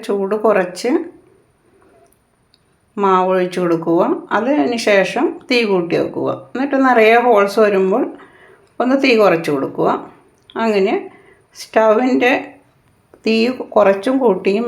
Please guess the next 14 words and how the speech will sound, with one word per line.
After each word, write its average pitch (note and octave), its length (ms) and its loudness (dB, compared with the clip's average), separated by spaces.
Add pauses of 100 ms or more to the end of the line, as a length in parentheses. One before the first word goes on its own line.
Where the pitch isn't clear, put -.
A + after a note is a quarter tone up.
വേണം F#3 260 0 (160)
നമ്മൾ F#3 200 -2 (500)
ഇത് G3 120 -4 (240)
ഉണ്ടാക്കാൻ. D#3 440 0 (840)
വളരെ G#3 340 0 (100)
ചൂടോടുകൂടി G3+ 680 0
ഉണ്ടാക്കരുത്. F3+ 540 -2 (2000)
ഇപ്പം G#3+ 300 -10
നല്ല F#3+ 240 0 (600)
അടിപൊളി, A3+ 440 2 (140)
നല്ല G3+ 140 0 (120)
സോഫ്റ്റായ G3+ 600 0 (480)
ദോശ F#3 260 0 (180)
റെഡി. E3 220 -6